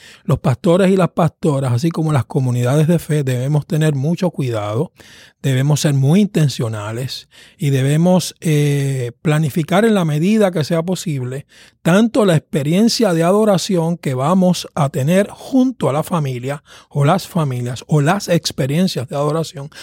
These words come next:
así como las diferentes experiencias homiléticas, ya sea un sermón en propiedad, en un, en un servicio, ¿verdad? En un culto, en la funeraria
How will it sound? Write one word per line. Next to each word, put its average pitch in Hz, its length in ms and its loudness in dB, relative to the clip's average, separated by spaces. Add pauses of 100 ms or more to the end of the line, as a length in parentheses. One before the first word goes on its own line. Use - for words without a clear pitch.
(160)
así 190 320 2
como 185 300 2
las 156 160 4
diferentes 170 760 0
experiencias 190 920 0 (320)
homiléticas, 143 720 0
ya 135 100 -2
sea 156 220 -2
un 165 120 2
sermón 175 520 2
en 196 140 2
propiedad, 196 520 2 (300)
en 135 200 -2
un, 156 260 2
en 139 200 -2
un 143 160 -2
servicio, 185 680 2
¿verdad? 147 260 -2
En 160 40 0
un 160 120 -2
culto, 170 340 -2
en 160 80 0
la 160 80 0
funeraria 151 760 -2